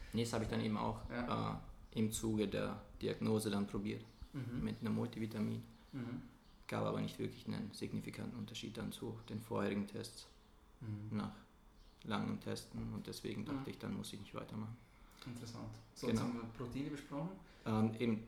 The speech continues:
Speaker 1: zum Kreatin nochmal zurückzukommen,
Speaker 2: Gerne.
Speaker 1: hat auch noch, äh, andere Vorteile, die ziemlich
Speaker 2: Nämlich?
Speaker 1: hilfreich sind. Dass du muskulös aussiehst,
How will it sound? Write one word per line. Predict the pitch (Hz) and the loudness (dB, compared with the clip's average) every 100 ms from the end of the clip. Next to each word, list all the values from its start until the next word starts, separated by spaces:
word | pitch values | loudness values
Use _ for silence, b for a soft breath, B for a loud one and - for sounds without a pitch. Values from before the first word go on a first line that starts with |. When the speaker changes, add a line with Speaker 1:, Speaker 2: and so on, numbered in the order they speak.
| - | -4
Speaker 1:
zum | - 110 | 2 2
Kreatin | - 107 117 | 4 4 6
nochmal | 110 107 | 6 6
zurückzukommen, | 107 104 - - 104 104 | 2 -4 -6 0 2 4
Speaker 2:
Gerne. | - 113 | 6 6
Speaker 1:
hat | 110 | 8
auch | 107 107 | 4 8
noch, | 107 101 - | 8 8 4
äh, | 107 98 98 101 - | 4 4 4 0 -2
andere | 104 107 104 | 6 8 8
Vorteile, | 104 98 - 101 101 - - | 4 0 2 0 0 -4 -6
die | - | -2
ziemlich | 110 104 | 2 2
Speaker 2:
Nämlich? | - 110 110 | 2 2 0
Speaker 1:
hilfreich | - | -4
sind. | - 101 - B B B B B B B - | -4 -4 -6 B B B B B B B 2
Dass | 101 98 - | 4 4 4
du | 104 98 | 4 6
muskulös | 101 - 98 101 | 4 6 6 8
aussiehst, | 95 101 - - | 6 4 0 -4